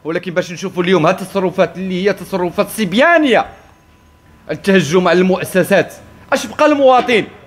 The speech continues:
ولكن بكل صراحة اليوم الأمانة العامة المنظمة المغربية للسماح الفساد تلتمس من السيد وكيل الملك بمتابعة المعني بالأمر بأقصى العقوبات،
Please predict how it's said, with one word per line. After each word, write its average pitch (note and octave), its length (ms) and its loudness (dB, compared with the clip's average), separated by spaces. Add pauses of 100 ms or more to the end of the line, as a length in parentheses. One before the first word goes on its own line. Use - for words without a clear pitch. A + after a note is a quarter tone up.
(1040)
ولكن D#3 360 0
بكل D3+ 220 0
صراحة D#3+ 580 0 (400)
اليوم D#3+ 260 2
الأمانة D#3+ 400 2
العامة D#3+ 440 2
المنظمة D#3+ 500 0
المغربية E3 520 0 (180)
للسماح F3+ 300 -2
الفساد E3+ 480 2 (360)
تلتمس G3 460 0
من F#3+ 60 -6
السيد F3+ 260 -8
وكيل F#3+ 320 -4
الملك F#3+ 340 2 (380)
بمتابعة F3+ 800 0
المعني E3 240 -6
بالأمر F#3+ 380 -2
بأقصى G#3 460 -2
العقوبات، G3+ 600 2